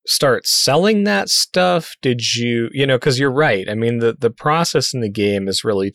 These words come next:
to harvest, and we're gonna stay focused there as much as we can. It's hard not to talk about refining and, uh, the crafting side of things. But, uh, so what did you do there? Did your strategy, you said you focused on harvesting and then the refining.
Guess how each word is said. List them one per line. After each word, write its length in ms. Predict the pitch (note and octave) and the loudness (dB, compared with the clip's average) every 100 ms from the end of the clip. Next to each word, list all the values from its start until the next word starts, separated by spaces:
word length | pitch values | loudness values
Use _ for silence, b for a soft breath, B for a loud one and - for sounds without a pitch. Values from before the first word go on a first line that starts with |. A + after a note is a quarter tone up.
| - | -6
to 300 | G2+ F2+ F2 - | -6 -8 -10 -8
harvest, 600 | - G#2 F#2 F#2 - - | -2 0 0 -2 -2 -4
and 200 | E2+ D#2+ _ - | -6 -10 _ -8
we're 140 | A2 | 0
gonna 120 | A2 | 0
stay 220 | G#2 G#2 | 0 -2
focused 720 | F#2+ - - G2+ - F#2+ - | -4 -6 0 0 0 -4 -4
there 180 | - G2 | -2 -2
as 160 | F#2 - | -4 -4
much 260 | G2 F2 | -6 -6
as 100 | - | -8
we 100 | F2+ | -12
can. 480 | E2+ - F2 D2+ D2+ - | -12 -6 -6 -6 -10 -8
It's 140 | A2+ | -4
hard 260 | - - C3+ | -2 0 0
not 240 | A#2+ A2+ | 0 -2
to 80 | - | -2
talk 300 | A#2+ G#2+ G2+ | 0 0 0
about 300 | A2+ G#2 G2 | 0 0 0
refining 720 | A2 A2+ - F#2+ F#2+ F#2+ F#2+ F#2+ | 0 -2 -2 -2 -2 -2 -4 -6
and, 280 | - F#2 - _ - - | -6 -6 -10 _ -14 -6
uh, 220 | - - | -4 -2
the 140 | A#2+ | -4
crafting 600 | A2+ - G2+ G2+ - F#2+ F#2 | -4 -2 -2 -2 -6 -8 -6
side 280 | - A2 | -2 -2
of 100 | G#2+ | -4
things. 440 | - - - G#2+ - | -6 -6 -6 -6 -4
But, 200 | G#2+ G#2 _ _ - | -4 -4 _ _ -6
uh, 340 | - A2+ D3+ | -6 -6 -4
so 180 | - E3+ | 0 2
what 140 | F3 | 2
did 140 | G3+ F#3+ | 2 0
you 100 | F3 | 0
do 180 | F#3 | -2
there? 200 | G3+ F#2+ | 0 -2
Did 200 | F#2+ A#2 | 0 -4
your 240 | A#2+ A#2+ A#2+ | -2 0 2
strategy, 440 | - C#3+ C3 B2 | 2 2 2 0
you 100 | C3 | -2
said 180 | B2 C3+ | 0 -2
you 60 | A2+ | 0
focused 300 | B2+ B2 C3 | 2 2 0
on 80 | |
harvesting 640 | A2 C3+ C#3 B2+ - B2+ A#2 | 0 0 0 -2 -2 0 0
and 80 | |
then 100 | A2 | 0
the 80 | G#2+ | 0
refining. 640 | G2+ G2+ - A#2+ A#2 B2 | -2 -4 -2 0 2 0